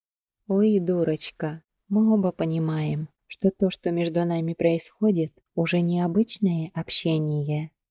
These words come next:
а намёк на скрытый интим. И я вроде бы не против, но что-то останавливает, настораживает.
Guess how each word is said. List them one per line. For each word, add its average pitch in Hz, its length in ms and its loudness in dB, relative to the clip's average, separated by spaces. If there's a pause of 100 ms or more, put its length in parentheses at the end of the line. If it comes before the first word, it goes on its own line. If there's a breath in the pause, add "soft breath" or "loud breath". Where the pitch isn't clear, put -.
(260)
а 175 140 2
намёк 175 480 2
на 160 120 0
скрытый 156 680 -2
интим. 185 640 0 (460)
И 220 80 2
я 233 220 4
вроде 175 360 0
бы 160 120 0
не 160 140 0
против, 156 600 0 (100)
но 160 120 -2
что-то 165 400 -2
останавливает, 165 1000 0 (560)
настораживает. 175 1300 0